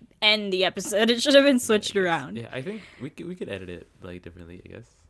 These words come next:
Speaker 1: No, but I honestly think this is the way the conversation went.
Speaker 2: Yeah, bro.
Speaker 1: And
Speaker 2: I
Speaker 1: I
Speaker 2: think
Speaker 1: don't think it's, I think it's just, it's real.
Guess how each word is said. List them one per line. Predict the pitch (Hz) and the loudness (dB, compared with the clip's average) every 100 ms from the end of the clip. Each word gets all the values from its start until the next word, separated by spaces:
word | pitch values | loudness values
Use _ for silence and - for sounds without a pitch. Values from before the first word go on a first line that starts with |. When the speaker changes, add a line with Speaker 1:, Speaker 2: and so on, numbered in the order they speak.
| _ _ _ _ - | _ _ _ _ -12
Speaker 1:
No, | 220 233 254 262 | -6 -2 0 0
but | 247 | -2
I | 247 240 | -2 -2
honestly | 233 262 - 277 | -4 -4 -4 -6
think | - 226 233 - _ - | -6 -6 -6 -12 _ -8
this | 269 | -4
is | 339 302 | -4 -4
the | 294 | -2
way | 262 277 | 0 -2
the | |
conversation | 262 - 214 226 220 190 196 190 | -2 -4 -4 -4 -6 -6 -6 -8
went. | 156 160 190 - | -6 -6 -6 -8
Speaker 2:
Yeah, | 113 107 | -10 -12
bro. | 87 85 90 190 | -12 -16 -6 -2
Speaker 1:
And | 202 | 0
Speaker 2:
I | |
Speaker 1:
I | 208 | 0
Speaker 2:
think | |
Speaker 1:
don't | 220 165 | 0 -2
think | - 269 | -4 -2
it's, | 254 - - _ _ _ _ _ - | -2 -6 -12 _ _ _ _ _ -6
I | 233 | -4
think | 262 254 | -4 -4
it's | - - | -6 -8
just, | 240 - - _ _ | -10 -10 -10 _ _
it's | 220 208 | -8 -4
real. | 190 226 160 - | -2 0 -2 -6